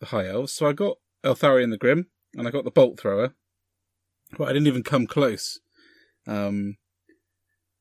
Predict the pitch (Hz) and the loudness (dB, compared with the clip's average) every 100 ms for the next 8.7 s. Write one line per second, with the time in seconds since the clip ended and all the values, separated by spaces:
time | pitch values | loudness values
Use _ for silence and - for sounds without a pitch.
0 | _ - 131 147 131 104 95 104 110 110 | _ -8 -4 2 2 2 -4 -4 -2 -4
1 | 107 98 92 - 101 95 - 95 98 - | -4 -8 -8 -8 -8 -8 -12 -16 -14 -16
2 | - _ - - - 247 104 - - _ | -20 _ -4 2 6 6 4 -4 -18 _
3 | - 127 - 123 123 135 165 156 - 110 | 0 0 2 -2 0 4 6 4 0 -4
4 | 175 156 151 131 123 127 - 131 104 - | 0 2 4 2 2 0 -2 -4 -6 -4
5 | 113 98 98 - 101 - 98 82 - 98 | -2 -2 -4 -8 -8 -6 -8 -8 -10 -8
6 | 98 - 104 - _ _ _ _ - 123 | -6 -4 -6 -6 _ _ _ _ -2 0
7 | 107 113 120 123 123 113 - 104 101 101 | 0 0 2 4 2 0 -2 -2 -2 -2
8 | 95 107 95 80 82 87 | -2 -4 -4 -6 -8 -8